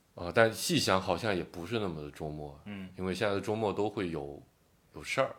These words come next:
Speaker 2: 嗯。
Speaker 1: 基本上主要的事儿还是带孩子上课。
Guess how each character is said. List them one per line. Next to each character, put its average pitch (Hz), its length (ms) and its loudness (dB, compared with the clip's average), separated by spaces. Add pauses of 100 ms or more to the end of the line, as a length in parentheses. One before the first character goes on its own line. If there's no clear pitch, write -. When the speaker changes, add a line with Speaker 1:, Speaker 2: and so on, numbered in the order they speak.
Speaker 2:
嗯。 98 260 -12 (480)
Speaker 1:
基 101 220 -4
本 87 180 0
上 80 380 -2
主 87 160 -6
要 104 100 4
的 101 80 2
事 - 160 -4
儿 87 120 2
还 82 80 -2
是 82 80 -2
带 82 280 0
孩 78 240 -4
子 85 400 -4 (760)
上 98 200 0
课。 - 240 -6